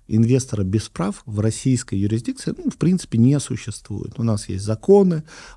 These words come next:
у нас есть суды и так далее, да, то есть, э, и есть инструменты давления на фаундера помимо корпоративного договора. Вот. А поэтому, м, скажем так, вот, э, е-,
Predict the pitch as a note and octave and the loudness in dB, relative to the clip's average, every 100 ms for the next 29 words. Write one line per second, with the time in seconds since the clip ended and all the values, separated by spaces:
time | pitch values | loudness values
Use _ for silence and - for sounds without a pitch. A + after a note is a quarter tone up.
0 | - A2 G#2+ - G2+ - - B2 F3 E3+ | 0 2 2 0 -2 -2 -6 -2 0 2
1 | A#2 - G#2 B2+ D#3+ A#2+ G2+ A2 B2 G2+ | 0 0 -6 -2 -2 -2 -2 -2 -2 -4
2 | G2+ - G#2 G2 G2 - - - - _ | -4 -4 -2 0 0 -4 -18 -20 -20 _
3 | - B2+ A#2+ A2+ G#2+ C#3+ E3 - G#2 - | -6 2 6 6 4 2 2 0 -2 0
4 | A#2 B2+ A#2+ G2+ G2+ G#2 A2 G2 F#2+ G2 | 2 4 2 0 -2 0 2 2 0 0
5 | - C3 A2+ G2+ F#2 G2 G2 F2+ F2+ G2 | 0 0 0 -2 -4 -4 -2 -2 -4 -10
6 | - F#2 F2+ F#2 F2+ F2+ F2+ F#2+ G#2 B2 | -8 -8 -8 -8 -8 -8 -8 -8 -10 -12
7 | - - - - _ - A#2 - _ - | -16 -20 -20 -20 _ -8 -6 -8 _ -20
8 | - - _ - - G2 G2 - A2 B2+ | -20 -20 _ -18 -6 -2 -2 2 4 2
9 | B2+ A#2 A2+ A2 A2 G#2 G2 F#2+ F#2+ G1+ | 2 2 4 4 4 4 2 0 0 -4
10 | - - - - G1+ - - - - A#2 | -6 -8 -14 -16 -16 -18 -18 -10 -2 2
11 | A2+ A2 G#2 - G2+ G2+ - G#2 - - | 2 2 0 -2 -4 -4 -8 -10 -10 -12
12 | - _ _ _ _ - G#2 A#2+ | -16 _ _ _ _ -6 0 0